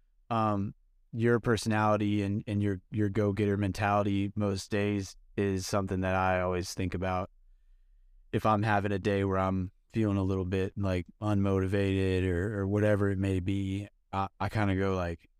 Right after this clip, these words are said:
"Well, you know what? If I was in Ryan's position right now, I'm at work at the brewery and you got no option but to go get it every day," you know? Even if you are in a, in a strange mood, it, it's kinda di-, it's a different position.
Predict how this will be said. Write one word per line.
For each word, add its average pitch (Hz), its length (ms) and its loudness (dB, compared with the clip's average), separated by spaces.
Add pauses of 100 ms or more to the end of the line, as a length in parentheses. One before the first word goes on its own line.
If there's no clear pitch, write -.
"Well, 117 300 0 (100)
you 113 120 -2
know 143 120 0
what? 156 280 0 (100)
If 107 140 -6
I 131 100 4
was 131 180 2
in 120 100 2
Ryan's 117 380 0
position 98 420 -4
right 92 180 -2
now, 90 320 -4 (440)
I'm 113 180 2
at 101 140 -2
work 101 240 0
at 101 80 0
the 92 80 -2
brewery 101 560 2
and 101 120 0
you 107 60 0
got 131 140 2
no 117 160 2
option 107 380 -2
but 87 160 -6
to 87 280 -4 (360)
go 107 140 0
get 101 200 0
it - 100 -4 (240)
every 104 180 0
day," 123 280 0 (460)
you 95 80 -4
know? 107 320 -2
Even 139 200 2
if 143 120 0
you 151 120 2
are 156 140 4
in 135 60 2
a, 113 120 -2 (180)
in 104 120 -2
a 92 200 -4 (340)
strange 117 460 0
mood, 101 320 2
it, 98 160 -6
it's 107 200 -6
kinda 160 260 4
di-, 117 260 -2
it's - 140 -6
a 123 60 0
different 143 520 -4
position. 110 640 -4